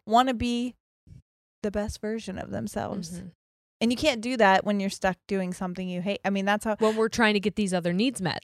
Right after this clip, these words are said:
Speaker 1: I, I asked Corey that.
Speaker 2: It wasn't
Speaker 1: I
Speaker 2: that he
Speaker 1: was
Speaker 2: wanted
Speaker 1: like,
Speaker 2: to do that. It's that we
Speaker 1: Exactly.
Speaker 2: couldn't help it.
Speaker 1: You had to.
Speaker 2: Yep.
Speaker 1: I asked Corey that. Actually, we just had that conversation because we were discussing it. He was like, "What's your podcast topic?" And I'm like,
Speaker 2: Mm-hmm.
Speaker 1: "Oh,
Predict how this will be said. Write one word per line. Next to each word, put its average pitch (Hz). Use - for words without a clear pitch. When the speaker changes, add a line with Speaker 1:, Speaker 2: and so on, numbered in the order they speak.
Speaker 1:
I, 240
I 220
asked 220
Corey 214
that. 190
Speaker 2:
It 180
wasn't 180
Speaker 1:
I -
Speaker 2:
that 208
he 220
Speaker 1:
was 185
Speaker 2:
wanted 214
Speaker 1:
like, 269
Speaker 2:
to 202
do 160
that. 165
It's 240
that 277
we 269
Speaker 1:
Exactly. 226
Speaker 2:
couldn't 247
help 233
it. 185
Speaker 1:
You 233
had 269
to. 151
Speaker 2:
Yep. 202
Speaker 1:
I 220
asked 226
Corey 185
that. 170
Actually, 196
we 180
just 175
had 180
that -
conversation 185
because 180
we 180
were 175
discussing 175
it. 180
He 202
was 220
like, 254
"What's 359
your 370
podcast 339
topic?" 185
And 208
I'm 214
like, 226
Speaker 2:
Mm-hmm. 269
Speaker 1:
"Oh, 320